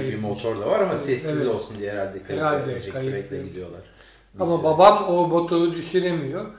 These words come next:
Speaker 1: O kayık çeken bir
Speaker 2: Hı hı.
Speaker 1: adam olarak düşünmüş, şey yapmış. O şekilde.
Speaker 2: Nazım'dan bahsettik. Bir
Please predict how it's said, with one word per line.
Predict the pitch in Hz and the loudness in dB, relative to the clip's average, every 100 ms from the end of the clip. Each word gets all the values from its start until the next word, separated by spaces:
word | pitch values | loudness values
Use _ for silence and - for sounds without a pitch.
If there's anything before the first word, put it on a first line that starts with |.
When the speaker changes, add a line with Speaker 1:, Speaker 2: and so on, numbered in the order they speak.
| - - - | -20 -20 -10
Speaker 1:
O | 151 | -8
kayık | - 160 160 - - | -2 0 0 -4 -10
çeken | - 143 139 135 135 | -10 -8 -6 -6 -6
bir | 127 | -6
Speaker 2:
Hı | |
hı. | 127 | -4
Speaker 1:
adam | 135 | -6
olarak | 123 123 120 120 - - _ _ _ _ - | -6 -10 -16 -20 -20 -20 _ _ _ _ -20
düşünmüş, | - 143 131 131 | -18 -16 -16 -16
şey | - 135 | -18 -18
yapmış. | - - 214 214 - - _ _ _ _ _ - _ _ - - 143 | -20 -16 -14 -14 -16 -20 _ _ _ _ _ -20 _ _ -20 -12 -10
O | |
şekilde. | - 135 123 | -6 -6 -2
Speaker 2:
Nazım'dan | 117 123 180 160 175 135 | 2 4 2 0 -2 -2
bahsettik. | 117 117 - 123 - | -4 -4 -10 -12 -8
Bir | 120 123 | -8 -8